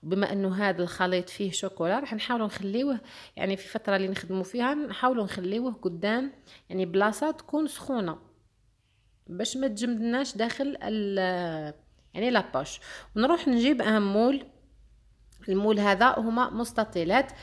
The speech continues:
المستطيل، آه، راح نقوموا بالتعبئه تاعو. آه، راح نحط يعني متواجد بكثره في ال-،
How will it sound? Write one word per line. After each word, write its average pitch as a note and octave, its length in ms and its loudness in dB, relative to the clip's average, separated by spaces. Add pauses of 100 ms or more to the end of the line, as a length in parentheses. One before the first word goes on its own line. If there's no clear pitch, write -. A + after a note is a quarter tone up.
(280)
المستطيل، B3+ 840 0
آه، G3+ 540 6
راح G#3+ 180 -2
نقوموا A3+ 500 2
بالتعبئه G3 840 0
تاعو. E3+ 520 0 (540)
آه، G3+ 240 4
راح G#3 200 0
نحط A3 440 -4 (1120)
يعني G#3+ 160 0
متواجد B3 680 2
بكثره G#3 500 -2
في F3+ 180 -8
ال-، E3+ 840 -4